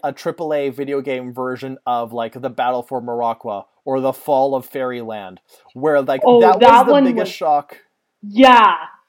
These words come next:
Speaker 1: That one I missed 'cause I was away from the site, so that was the biggest
Speaker 2: Yeah,
Speaker 1: shock when
Speaker 2: same
Speaker 1: I
Speaker 2: here.
Speaker 1: logged back in, and they're like, "Fairyland crashed into the ground, everything is in ruins."
Speaker 2: Yeah,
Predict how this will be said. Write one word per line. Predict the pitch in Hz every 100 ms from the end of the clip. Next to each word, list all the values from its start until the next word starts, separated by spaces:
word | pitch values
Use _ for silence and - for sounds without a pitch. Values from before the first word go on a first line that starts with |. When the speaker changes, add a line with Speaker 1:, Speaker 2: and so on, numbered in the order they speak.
| _ _ _ _ - 139
Speaker 1:
That | 190 226
one | 294 285
I | 196 208
missed | 185 175 196 -
'cause | 175
I | 165
was | 160
away | 156 139
from | 190 185
the |
site, | 185 226 233
so | 202
that | 180
was | 254
the | 349
biggest | 220 208 202
Speaker 2:
Yeah, |
Speaker 1:
shock | 180 180
when | 170
Speaker 2:
same | 147
Speaker 1:
I |
Speaker 2:
here. | 143
Speaker 1:
logged | 175 160
back | 160 160 175
in, | 147
and | 151 156
they're | 156
like, | 143 147 _ _ -
"Fairyland | 185 185 208 185 185 190
crashed | - 190 165 170 -
into | - 185 180 190 170
the | 175
ground, | 139 160 160 151 151 -
everything | 151 151 165 170 165
is | 160
in | 156 143
ruins." | 123 151 139 131 104 107 120 _
Speaker 2:
Yeah, | 240 233 175